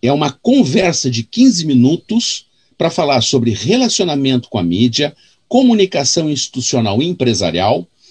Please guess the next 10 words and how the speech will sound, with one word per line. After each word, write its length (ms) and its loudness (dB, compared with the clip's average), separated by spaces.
imagem 680 2
e 20 0
reputação, 800 -2
gestão 600 2
de 180 -2
crises 680 -4
e 80 -4
diversos 560 -2
outros 380 -4
temas. 500 -2